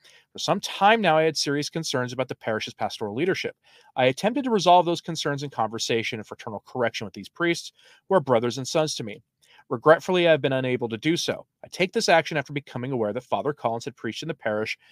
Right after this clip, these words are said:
that the holy sacrifice of the Mass as celebrated in the current Roman Catholic liturgy is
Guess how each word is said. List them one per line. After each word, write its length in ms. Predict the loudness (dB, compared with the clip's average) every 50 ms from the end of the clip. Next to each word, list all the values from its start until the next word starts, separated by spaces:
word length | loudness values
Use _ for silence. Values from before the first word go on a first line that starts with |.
| _ _ _ _
that 80 | _ -18
the 60 | -10
holy 280 | 2 4 6 6 6 4
sacrifice 600 | 6 6 6 6 6 4 2 4 4 4 4 2
of 60 | -2
the 80 | -4 -2
Mass 340 | -2 0 0 0 0 -2 -4
as 180 | -6 -6 -4
celebrated 500 | -4 -2 -2 -2 -2 -2 -2 -2 -2 -4
in 60 | -6
the 60 | -10 -10
current 280 | _ -6 -6 -6 -6
Roman 340 | -6 -4 -2 -2 -2 -2 -6
Catholic 340 | -2 -2 -2 -2 -2 -4 -4
liturgy 320 | -2 -2 -2 -4 -4 -6
is 340 | -6 -4 -4 -6 -6 -6